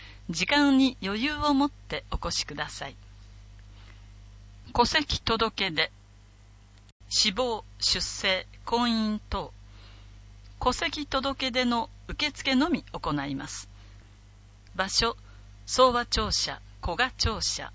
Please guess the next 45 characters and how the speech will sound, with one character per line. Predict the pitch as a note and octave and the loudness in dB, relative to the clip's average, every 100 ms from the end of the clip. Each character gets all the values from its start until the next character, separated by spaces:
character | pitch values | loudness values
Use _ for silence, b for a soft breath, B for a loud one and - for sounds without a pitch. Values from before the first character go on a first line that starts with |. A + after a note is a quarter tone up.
| - | -14
三 | - F#3 A#3+ | 0 2 2
和 | A#3+ | 0
庁 | - G3+ D#3+ | -2 -4 -2
舎、 | - - - b b - - | -2 -2 -6 b b 0 2
守 | F#3 | 4
衛 | C4+ G3+ | 2 2
室。 | - - - - - b b b - | -2 -6 -10 -10 -18 b b b -6
問 | F#3+ F#3+ | -4 0
い | F3+ | 2
合 | |
わ | F3 | 2
せ、 | F3 - E3 B B B | -2 -4 -4 B B B
総 | - C4+ D4 | -2 0 2
和 | C#4 | 0
庁 | - B3+ G#3+ | 0 -2 0
舎、 | - - - - | -2 -2 -8 -2
市 | - | 2
民 | G3+ C#4 | 6 6
総 | C#4 B3 B3 | 4 2 2
合 | A#3+ A#3 A3+ | 2 2 0
窓 | G3 F3+ | 0 -2
口 | E3+ E3+ - | -8 -6 -6
課。 | - D3+ - - - - - b b b b b b - - - - - | -4 -8 -10 -20 -20 -20 -20 b b b b b b -20 -20 -20 -20 -10
コ | - D#4 | 2 4
ン | D#4+ | 4
ビ | D4 | 4
ニ | D4 C#4+ | 4 4
交 | - D4 | 2 6
付 | G#3+ - - | 8 6 0
休 | - C#4 | 0 2
止 | C#4+ - B3+ | 2 2 0
期 | - - | -2 2
間、 | E3+ C3+ - - B B B B B - | 2 2 -8 -20 B B B B B -4
十 | E3+ D#4+ | 2 4
二 | F4 D4+ | 6 4
月 | D#4+ - | 2 2
二 | C4 D4+ | 6 6
十 | A3+ E3+ | 4 -2
九 | D#3 - | 2 4
日 | A#3 D#3+ D3+ | 4 2 -2
水 | - B3 B3 | 0 2 4
曜 | B3+ G3+ | 4 2
日 | D#3 | -2
か | - C#3 | -8 -6
ら | C#3 | -6